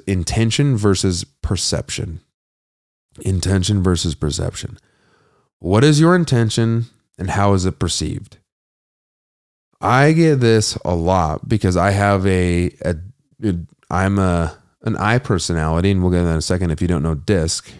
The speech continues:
um, but I'm an I personality, but I, but my less favorable personality is a D, which is directing, you know, dominant director. And so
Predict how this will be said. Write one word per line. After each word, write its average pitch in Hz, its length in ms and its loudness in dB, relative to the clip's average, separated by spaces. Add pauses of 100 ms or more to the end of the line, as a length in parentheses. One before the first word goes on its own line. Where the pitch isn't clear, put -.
(140)
um, 85 240 -4
but 87 80 0
I'm 92 140 2
an 92 80 2
I 110 100 2
personality, 95 800 0
but 90 180 0
I, 90 140 0
but 87 200 0
my 90 180 0
less 98 380 0
favorable 95 560 0
personality 82 840 -2 (240)
is 90 220 -2
a 82 60 -2
D, 92 640 -2
which 98 220 0
is 78 240 -2
directing, 85 800 -2 (100)
you 87 60 -6
know, 82 140 -2
dominant 85 460 -4
director. - 520 -8 (600)
And 107 180 0
so 107 420 4